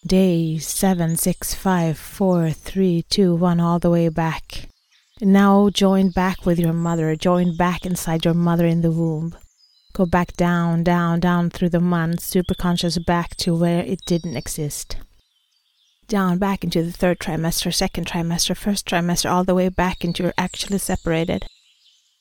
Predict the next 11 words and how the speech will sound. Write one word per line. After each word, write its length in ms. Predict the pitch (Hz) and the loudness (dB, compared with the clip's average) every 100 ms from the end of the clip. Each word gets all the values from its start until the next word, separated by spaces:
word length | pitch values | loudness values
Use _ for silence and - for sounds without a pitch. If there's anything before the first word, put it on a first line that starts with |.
| - | -8
That's 300 | - 160 - | -4 -4 -4
it, 260 | 180 - - | -6 -4 -4
your 120 | 165 | -2
separated 580 | - 185 - 175 101 - | -2 -2 -2 -4 -4 -8
consciousness 600 | - 170 190 - 165 - | -6 -4 -4 -4 -6 -6
between 300 | - - 175 | -6 -4 -2
your 100 | 165 | -2
mother 320 | 175 170 170 | -2 -4 -2
and 120 | 175 | -2
your 120 | 175 | -2
father. 480 | - - 170 170 185 | -4 -6 -6 -6 -12